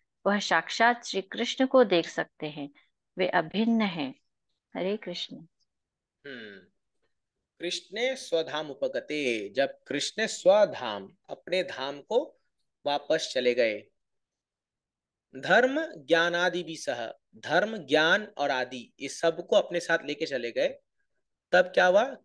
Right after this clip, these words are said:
Speaker 2: कलौ नष्ट दिशा में सा, कलयुग के जो प्रभाव को नष्ट करने के लिए,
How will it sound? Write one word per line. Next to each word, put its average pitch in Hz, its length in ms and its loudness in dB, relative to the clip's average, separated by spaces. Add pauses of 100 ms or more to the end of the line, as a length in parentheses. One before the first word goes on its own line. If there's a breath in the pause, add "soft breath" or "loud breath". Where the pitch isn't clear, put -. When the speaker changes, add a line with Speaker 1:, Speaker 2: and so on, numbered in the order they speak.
Speaker 2:
कलौ 254 360 4
नष्ट 185 400 -6
दिशा 196 360 -6
में 143 160 -12
सा, - 320 -10 (1080)
कलयुग 226 480 0
के 226 560 -4 (800)
जो 156 160 -4
प्रभाव 170 640 -2
को - 160 -8
नष्ट 190 400 -4
करने 185 360 0
के 175 180 -4
लिए, 151 520 -8